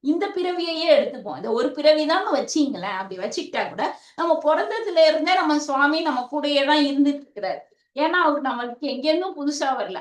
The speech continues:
ஆரம்பத்துல இருந்தே இருக்கிறாரு. இப்ப நம்ம யோசிச்சு பார்த்தா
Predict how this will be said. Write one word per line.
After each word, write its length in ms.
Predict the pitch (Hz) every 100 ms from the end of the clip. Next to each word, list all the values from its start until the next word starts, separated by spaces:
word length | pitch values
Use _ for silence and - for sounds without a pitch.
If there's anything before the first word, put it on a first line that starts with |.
| -
ஆரம்பத்துல 400 | 208 240 294 285
இருந்தே 320 | 285 320 285
இருக்கிறாரு. 340 | 226 240 202
இப்ப 280 | 233 - 370
நம்ம 180 | 359 302
யோசிச்சு 400 | 269 285 - - 311
பார்த்தா 360 | 240 277 311